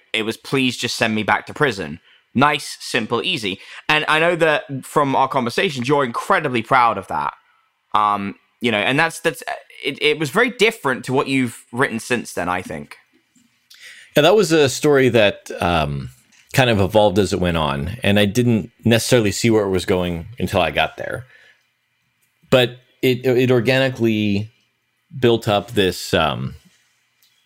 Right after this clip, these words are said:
Speaker 1: Mm-hmm.
Speaker 2: this environment of, uh, Lovecraft mythos, and it, it, uh,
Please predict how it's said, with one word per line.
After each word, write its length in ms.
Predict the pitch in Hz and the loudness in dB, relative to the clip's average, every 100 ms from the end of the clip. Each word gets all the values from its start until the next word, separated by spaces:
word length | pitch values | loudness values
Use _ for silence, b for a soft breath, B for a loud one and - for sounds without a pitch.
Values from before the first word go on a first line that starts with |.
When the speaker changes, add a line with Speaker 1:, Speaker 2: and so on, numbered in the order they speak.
| _ - | _ -4
Speaker 1:
Mm-hmm. 140 | 131 | 0
Speaker 2:
this 180 | 127 107 | 0 0
environment 580 | 113 95 113 104 98 90 | 0 2 0 0 -2 -2
of, 380 | - 92 90 85 | -2 -2 -2 -2
uh, 180 | 87 85 | 0 2
Lovecraft 560 | 92 101 - 85 - | 2 0 0 -2 -2
mythos, 480 | 78 73 67 73 - - | -8 -6 -6 -6 -12 -6
and 460 | 92 87 85 85 - _ _ _ _ _ _ _ - | -4 -2 -4 -6 -12 _ _ _ _ _ _ _ 0
it, 460 | 107 101 101 - | 2 2 -2 -2
it, 20 | |
uh, 560 | 107 95 87 87 85 78 | 0 2 0 0 -2 -2